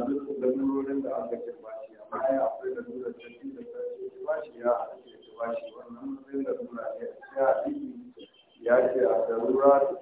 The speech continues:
tuzuwar ma'abura. Saboda haka Qur'ani ya halatta wasu abubuwa da ya ce haram na yi ce tsarkaku da kai ƙarshen ayar nan ba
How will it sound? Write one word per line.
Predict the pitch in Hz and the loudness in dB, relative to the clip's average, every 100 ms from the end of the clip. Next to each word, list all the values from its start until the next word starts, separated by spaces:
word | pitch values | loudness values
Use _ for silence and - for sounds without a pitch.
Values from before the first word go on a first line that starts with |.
| - 139 | -8 -8
tuzuwar | 131 - - | -2 -2 -2
ma'abura. | - 104 - 107 107 110 - - - - - _ _ _ _ _ _ - | -8 -10 -12 -6 -2 -2 -2 -6 -16 -20 -20 _ _ _ _ _ _ 0
Saboda | 123 123 120 | 6 8 10
haka | 120 - 123 117 | 8 8 6 6
Qur'ani | - 107 120 127 120 113 | 4 6 8 8 6 4
ya | 117 | 4
halatta | 123 123 110 - | 4 4 2 0
wasu | - - 120 | -2 -4 2
abubuwa | 120 123 135 139 131 - | 2 2 -2 0 2 2
da | 107 117 | -2 -8
ya | |
ce | - 113 104 | -14 -18 -4
haram | 101 - 101 | -2 0 -2
na | - 98 107 | 0 2 2
yi | 120 123 | 2 -4
ce | - | -10
tsarkaku | - - - 120 104 269 - - _ _ - - | -16 -18 0 2 2 0 -8 -20 _ _ -20 -12
da | - - | -2 2
kai | 143 160 139 | 6 6 6
ƙarshen | 117 - 127 127 127 127 - | 2 4 4 4 4 2 4
ayar | 123 127 - - | 8 8 8 6
nan | 104 - | 0 -4
ba | 107 | 0